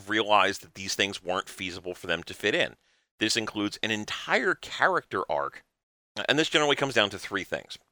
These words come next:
Uh, there were some cuts that were done for thematic reasons, such as some personas were cut out 'cause they didn't match the overall theme the developers were going for. There were some general artistic decisions,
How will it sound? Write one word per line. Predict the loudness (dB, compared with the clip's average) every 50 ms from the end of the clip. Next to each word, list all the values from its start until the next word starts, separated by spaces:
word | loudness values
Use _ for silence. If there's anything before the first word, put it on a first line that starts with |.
| _ _ -6
Uh, | -4 -2 -2 0 0
there | 0 0 0
were | 0 -2
some | -2 2 2 2 2 0 0
cuts | 4 6 6 6 6 4
that | 0 -2
were | 0 2
done | 2 2 2 2
for | -2 -8
thematic | -8 -4 0 4 4 4 4 2 0
reasons, | -2 -2 -2 -4 -6 -10 -6
such | -4 -4 -4 -4 -4
as | -4 -2
some | 0 0 0
personas | -2 -4 -4 -2 -2 -2 -4 -6
were | -10 -4
cut | 0 2 2
out | 2 2 0
'cause | -2 -6 -8
they | -6 -6
didn't | -6 -8 -10 -8
match | -8 -6 -6 -8 -8
the | -6 -4
overall | -4 -4 -2 -2 -2 -4 -4
theme | -4 -8 -10 -8
the | -8
developers | -8 -4 -4 -4 -4 -4 -6 -12 -14 -14
were | -14 -4
going | 0 0 0 0 0
for. | -4 -8 -6 -6 -6 -6 _ _ _ _ _ _ _ _ _ _ _
There | -2 -2
were | -2 -2
some | -6 -8 -2
general | 0 0 2 2 2 2 2
artistic | 2 2 0 0 -2 -2 -2 -4 -6 -6
decisions, | -4 -2 0 0 0 0 -2 -6 -8 -10 -12 -14